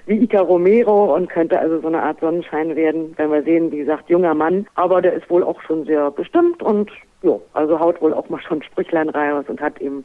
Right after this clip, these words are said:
sehr, sehr gute Laune. Dann haben wir Bjarki Ellison natürlich, genau, zweite Liga, Torjäger, Torschützenkönig vielmehr. Und er hat neulich auf der Präsentation der Füchse in der Spielbank Berlin am Potsdamer Platz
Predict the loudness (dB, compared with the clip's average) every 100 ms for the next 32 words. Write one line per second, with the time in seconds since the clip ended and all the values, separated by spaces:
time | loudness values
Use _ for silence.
0 | -2 0 0 0 -2 0 2 2 2 2
1 | 0 0 0 0 -2 -4 0 0 2 0
2 | -2 -4 -4 -2 -2 -2 -2 -4 -2 -2
3 | 0 -2 -2 0 2 2 0 -2 -2 0
4 | 0 -4 -4 0 0 0 -2 2 2 0
5 | 0 2 2 0 -4 0 0 0 0 -2
6 | -4 -2 -2 -2 -2 -4 -4 -6 -6 -8
7 | -12 -8 -4 -4 -4 -2 -2 -2 -4 -4
8 | -4 -6 -10 -8 -8 -6 -8